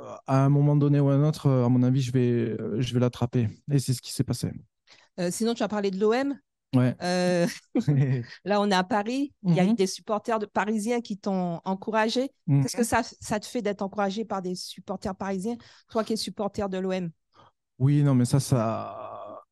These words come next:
Speaker 1: ça, ça n'a rien à voir. <clears throat> C'est déjà deux sports différents. Et puis moi, vous savez, je suis, euh, un amoureux du sport. Je suis pas un fanatique. Vous savez, si c'est, j'aime autant Paris que l'O M, que, que n'importe quelle équipe.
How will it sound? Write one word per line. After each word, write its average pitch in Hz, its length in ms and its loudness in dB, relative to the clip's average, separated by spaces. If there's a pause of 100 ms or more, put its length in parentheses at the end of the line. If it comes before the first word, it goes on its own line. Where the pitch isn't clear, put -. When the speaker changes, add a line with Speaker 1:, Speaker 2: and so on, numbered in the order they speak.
(340)
Speaker 1:
ça, 170 240 0
ça 165 160 2
n'a 160 120 4
rien 147 120 4
à 147 80 6
voir. 151 360 2 (120)
<clears throat> 196 520 4
C'est 147 260 -2
déjà 147 240 4
deux 147 140 0
sports 151 240 -2
différents. 160 520 2
Et 151 80 4
puis 151 160 0
moi, 165 200 4
vous 139 120 -2
savez, 156 280 2
je 139 120 0
suis, 139 320 -2
euh, 131 420 2
un 143 140 4
amoureux 151 280 6
du 143 120 0
sport. 165 420 0
Je - 80 -16
suis 135 100 -6
pas 123 720 2
un 127 120 2
fanatique. 139 540 2
Vous 120 100 -4
savez, 139 320 0
si 131 260 -4
c'est, 123 420 2 (600)
j'aime 156 300 4
autant 156 280 4
Paris 151 440 2
que 135 500 4
l'O 139 180 4
M, 143 300 4
que, 120 960 -2
que 135 100 -2
n'importe 131 480 2
quelle 147 160 -2
équipe. 165 340 0